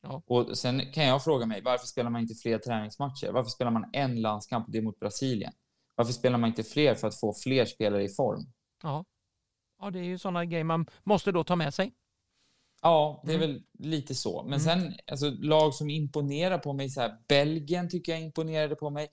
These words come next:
Speaker 1: Ja.
Speaker 2: Jag hade inga förhoppningar, inga förväntningar alls
Speaker 1: Nej.
Speaker 2: på dem. Jag tycker de spelade fin fotboll mot Sverige.
Speaker 1: Mm.
Speaker 2: Nu räckte inte det, men jag tror ändå att Belgien har en ljus framtid.
Speaker 1: Mm.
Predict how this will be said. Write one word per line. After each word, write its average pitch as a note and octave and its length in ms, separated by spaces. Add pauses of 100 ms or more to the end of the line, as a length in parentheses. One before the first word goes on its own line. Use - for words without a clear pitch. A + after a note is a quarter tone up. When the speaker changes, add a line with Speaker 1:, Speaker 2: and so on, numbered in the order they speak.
(160)
Speaker 1:
Ja. E3 100
Speaker 2:
Jag E3+ 100
hade C#3 240
inga D#3 340
förhoppningar, C#3 640
inga C#3+ 340
förväntningar C3 640
alls B2+ 240
Speaker 1:
Nej. D3 100
Speaker 2:
på B2+ 60
dem. B2+ 80
Jag B2+ 120
tycker C3 180
de B2+ 100
spelade B2 680
fin B2+ 320
fotboll A#2 400
mot C3 180
Sverige. C3 480 (200)
Speaker 1:
Mm. D3+ 200 (280)
Speaker 2:
Nu C3 100
räckte C3 400
inte D3+ 220
det, A#2+ 260
men B2+ 120
jag A#2+ 100
tror A#2+ 180
ändå A#2 180
att A2 120
Belgien A#2+ 320
har A#2+ 80
en A#2 80
ljus A2+ 300
framtid. A#2 680
Speaker 1:
Mm. C#3 240